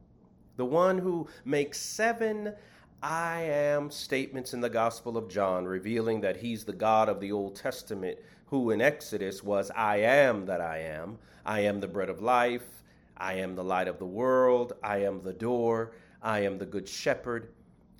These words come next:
I am the resurrection and the life. I am the way, the truth, and the life. I am the true vine." This same one also says, "I'm thirsty."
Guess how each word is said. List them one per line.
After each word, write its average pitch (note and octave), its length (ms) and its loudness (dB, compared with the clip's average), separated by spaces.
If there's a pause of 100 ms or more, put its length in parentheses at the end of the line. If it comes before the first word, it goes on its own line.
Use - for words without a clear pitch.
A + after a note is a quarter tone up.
I A#2+ 120 4
am A2+ 180 4
the A2+ 100 2
resurrection A#2 880 0 (260)
and G#2 240 -2
the G2 100 -4
life. F#2 460 0
I C3 260 0
am C3+ 420 0 (100)
the A#2+ 160 -6
way, B2+ 640 0
the G#2 160 -8
truth, C#3 680 -4 (300)
and A#2+ 240 0
the A2 80 0
life. F#2+ 460 0
I D3 220 2
am F3+ 320 4
the E3 100 -2
true D#3+ 280 -6
vine." F#2+ 420 -2 (440)
This G#3 600 0
same D3+ 640 -6
one A2 480 -4 (300)
also D#3 500 0
says, F2 800 -12 (560)
"I'm A2 160 -10
thirsty." E3 560 -10